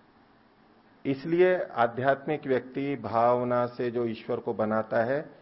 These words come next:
वो तर्कों से डरता है, युक्ति से डरता है, और वो उत्तर भी नहीं दे सकता। जैसे कि गर्म चीज में हम हाथ नहीं डालते,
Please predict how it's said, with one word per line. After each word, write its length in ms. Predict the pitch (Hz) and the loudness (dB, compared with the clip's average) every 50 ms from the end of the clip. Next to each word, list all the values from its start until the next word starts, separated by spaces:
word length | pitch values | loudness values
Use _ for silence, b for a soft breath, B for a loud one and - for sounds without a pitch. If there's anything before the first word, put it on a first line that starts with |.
| _ - | _ -4
वो 80 | - 131 | -4 -4
तर्कों 380 | - - 151 143 - 160 151 | 0 2 0 0 2 0 -2
से 120 | 139 160 139 | -2 -2 0
डरता 320 | 110 113 107 - - - | 0 0 -2 0 -4 -8
है, 120 | 98 - - - - - _ _ _ _ _ _ _ _ _ - - - - _ _ _ _ _ _ _ _ _ _ _ _ _ _ _ _ - - | -8 -8 -12 -20 -20 -20 _ _ _ _ _ _ _ _ _ -20 -20 -20 -20 _ _ _ _ _ _ _ _ _ _ _ _ _ _ _ _ -2 0
युक्ति 300 | 123 131 131 - 156 151 | 0 0 2 2 0 2
से 140 | 156 160 135 | 2 2 4
डरता 320 | 123 120 117 - - 104 | 4 2 2 0 -8 -10
है, 160 | 92 92 92 - - - _ _ _ _ _ _ _ _ _ - | -10 -10 -16 -20 -20 -20 _ _ _ _ _ _ _ _ _ -2
और 80 | 120 | 2
वो 120 | 139 160 160 | 2 4 2
उत्तर 260 | 156 - 190 175 175 | 4 4 4 4 6
भी 100 | 180 180 | 4 4
नहीं 120 | 175 170 | 2 4
दे 120 | 151 139 123 | 4 2 2
सकता। 360 | - 120 - - - 101 101 - - - _ _ _ _ _ _ _ _ _ _ _ _ _ _ _ _ _ _ _ _ _ _ _ _ _ _ _ _ _ _ _ _ _ _ _ _ _ _ - | 2 -2 -8 -6 -10 -14 -14 -14 -18 -20 _ _ _ _ _ _ _ _ _ _ _ _ _ _ _ _ _ _ _ _ _ _ _ _ _ _ _ _ _ _ _ _ _ _ _ _ _ _ -4
जैसे 340 | - 107 107 - - 127 131 | -2 -2 -2 0 0 0 0
कि 500 | 131 - 135 151 175 170 - - - - - - - - 92 87 | 0 -2 -4 -2 -2 -2 -4 -8 -18 -20 -20 -20 -18 -14 -2 4
गर्म 300 | 110 113 123 135 143 143 | 4 6 6 6 2 2
चीज 280 | - - 139 139 131 131 | -2 -4 -6 -6 -4 -2
में 100 | 143 139 | 0 0
हम 120 | 135 131 | 0 0
हाथ 300 | 110 110 113 113 - - | 0 0 0 0 0 0
नहीं 180 | 139 135 135 131 | 0 0 2 4
डालते, 420 | 131 117 110 101 - - 101 98 | 4 2 2 0 -4 -8 -12 -12